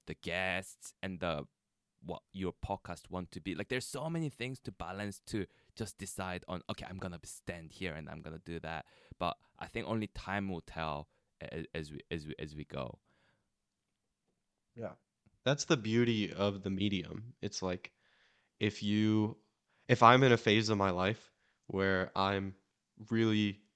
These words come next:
Speaker 2: really obsessed with, um, electrical <laughs> engineering,
Speaker 1: Yeah.
Speaker 2: then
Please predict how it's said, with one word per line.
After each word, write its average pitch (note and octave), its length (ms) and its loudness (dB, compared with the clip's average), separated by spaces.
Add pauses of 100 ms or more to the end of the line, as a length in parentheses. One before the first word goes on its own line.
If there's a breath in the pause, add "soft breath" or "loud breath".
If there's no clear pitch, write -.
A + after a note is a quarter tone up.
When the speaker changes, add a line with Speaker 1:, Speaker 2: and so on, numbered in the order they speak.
(180)
Speaker 2:
really G#2+ 460 0
obsessed - 720 -2 (140)
with, - 500 -4 (720)
um, F#2 420 -2 (920)
electrical A2 580 2
<laughs> - 20 6
engineering, G#2+ 560 6
Speaker 1:
Yeah. F2+ 100 -2 (640 soft breath)
Speaker 2:
then G#2+ 300 4